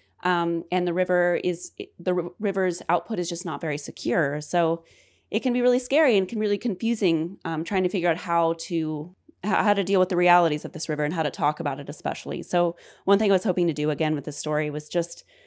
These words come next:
suss out how do people think about this river, especially people that literally live right alongside it.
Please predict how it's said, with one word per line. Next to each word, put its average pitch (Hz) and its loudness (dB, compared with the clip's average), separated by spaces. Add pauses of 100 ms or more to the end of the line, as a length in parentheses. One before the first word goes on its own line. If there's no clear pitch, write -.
(100)
suss 208 2
out 196 2
how 220 0
do 220 -2
people 185 -2
think 151 -4
about 147 -2
this 147 -8
river, 143 -8
especially 208 0
people 180 -2
that 156 -2
literally 180 2
live 160 0
right 151 0
alongside 143 -6
it. 139 -10